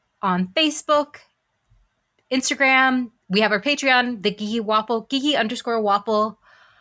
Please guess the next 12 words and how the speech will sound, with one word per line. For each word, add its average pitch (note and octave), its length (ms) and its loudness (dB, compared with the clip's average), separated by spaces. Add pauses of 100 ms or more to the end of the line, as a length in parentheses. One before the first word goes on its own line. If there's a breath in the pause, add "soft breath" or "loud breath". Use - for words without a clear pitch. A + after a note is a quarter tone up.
(380 soft breath)
on D#4+ 200 2
Twitter. F#3 560 0 (320 loud breath)
You A3 120 -4
can B3 60 0
find B3+ 140 2
us A#3+ 120 0
at A3 220 2 (120)
the G3+ 140 2
geeky B3 360 -4
waffle G3 280 0
dot - 200 -4
com. C#4 440 2